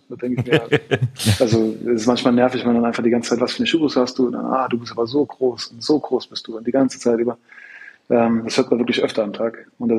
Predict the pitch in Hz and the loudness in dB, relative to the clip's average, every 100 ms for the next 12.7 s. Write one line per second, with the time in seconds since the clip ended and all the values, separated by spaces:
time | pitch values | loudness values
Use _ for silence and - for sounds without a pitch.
0 | 117 120 120 117 143 143 139 143 127 131 | 4 2 2 2 4 4 2 0 2 0
1 | 131 123 123 120 120 120 117 127 139 139 | 2 2 2 2 0 0 0 0 0 0
2 | 113 104 113 - - - 113 117 117 117 | -2 -4 -6 -8 -14 -8 -8 -4 -2 0
3 | 127 127 - 117 127 113 107 120 - - | 2 0 0 -2 0 0 -4 -20 -18 -6
4 | 110 131 - - 120 113 117 139 131 123 | 0 0 0 -8 -6 0 2 2 2 -2
5 | 117 110 - 139 107 107 101 117 127 113 | -2 -2 0 -2 -2 -6 -6 -12 -8 -8
6 | 107 _ - - 120 127 127 120 120 123 | -8 _ -20 -8 0 2 2 0 0 0
7 | 113 127 147 139 143 135 135 135 139 135 | 0 0 -2 -4 -4 -2 -2 -2 -4 -4
8 | - 147 127 143 - - - 104 - 135 | 0 2 4 0 -4 -14 -2 0 4 2
9 | 117 131 127 123 - - - - - - | 4 2 2 -2 -8 -20 -16 -16 -16 -2
10 | 135 135 127 123 - 120 120 120 120 117 | 2 4 4 0 -2 -2 -2 -2 -2 -2
11 | 120 120 120 113 117 110 120 117 131 120 | -4 -6 -10 -4 -2 0 0 0 -2 2
12 | 131 - 139 139 - 139 | 0 2 -2 0 0 -2